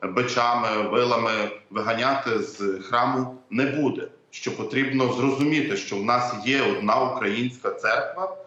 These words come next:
і потрібно згадувати, власне, керівництво цієї церкви і пот-,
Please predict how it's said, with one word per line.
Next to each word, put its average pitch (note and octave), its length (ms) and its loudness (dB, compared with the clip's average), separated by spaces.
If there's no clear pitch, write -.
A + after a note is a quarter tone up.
і A#2+ 80 -4
потрібно B2+ 560 0
згадувати, G#2+ 720 -2
власне, A2 380 0
керівництво A2 600 -4
цієї C3+ 680 -2
церкви D#3+ 460 -4
і A#2+ 80 -6
пот-, - 240 -4